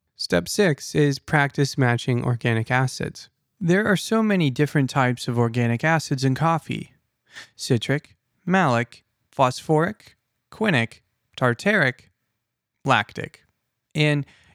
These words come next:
each one will produce a different taste sensation. Being able to recognize the different acids and describe them will help you further your understanding and appreciate your coffee. Regine tells me, quote,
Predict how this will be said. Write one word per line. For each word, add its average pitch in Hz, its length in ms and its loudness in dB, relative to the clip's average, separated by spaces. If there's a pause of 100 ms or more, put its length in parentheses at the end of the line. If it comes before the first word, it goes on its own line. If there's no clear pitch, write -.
each 214 260 -2
one 156 220 2
will 131 100 2
produce 120 540 0
a 147 80 -2
different 135 420 -2
taste - 400 -4 (240)
sensation. - 680 -2 (240)
Being 220 180 4
able 165 220 2
to 147 120 -2
recognize 139 640 2
the 135 80 -4
different 143 300 2
acids 147 600 -2
and 170 120 2
describe 226 380 0
them 120 300 0 (460)
will 170 160 4
help 165 300 -2
you 202 240 0
further 170 360 2
your 147 200 4
understanding 170 840 2
and 131 140 4
appreciate 151 480 2
your 127 140 0
coffee. - 580 -4 (640)
Regine 170 400 4
tells 131 320 0
me, 120 360 0 (100)
quote, 160 340 2